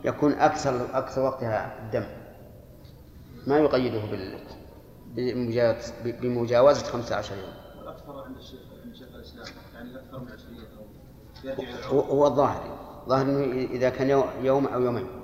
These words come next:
Speaker 1: ينقطع عنها اليسير. وهذا هو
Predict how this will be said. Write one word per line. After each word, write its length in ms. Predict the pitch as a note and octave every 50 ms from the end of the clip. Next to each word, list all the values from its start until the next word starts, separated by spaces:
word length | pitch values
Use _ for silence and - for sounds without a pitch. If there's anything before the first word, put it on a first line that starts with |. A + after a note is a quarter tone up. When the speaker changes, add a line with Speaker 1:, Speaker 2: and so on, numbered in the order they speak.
| - - - - - - - - - - - -
Speaker 1:
ينقطع 340 | A2+ A#2 A#2+ A#2+ C#3 A#2+ A#2+
عنها 160 | A#2+ B2+ B2
اليسير. 420 | B2 B2 A#2+ A#2 - - A2+ - - - - - - - - - - - - - - - - - - - - - - - - - - - - - - - - - - - -
وهذا 320 | B2+ C3 C3+ D3+ D3+ D3+
هو 340 | C#3+ D3 D3 C3+ C3 - -